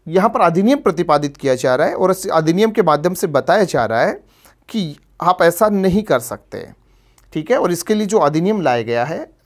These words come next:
अधिनियम आ रहा है अनैतिक व्यापार निवारण अधिनियम।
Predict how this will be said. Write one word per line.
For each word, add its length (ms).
अधिनियम 380
आ 80
रहा 140
है 120
अनैतिक 480
व्यापार 400
निवारण 420
अधिनियम। 380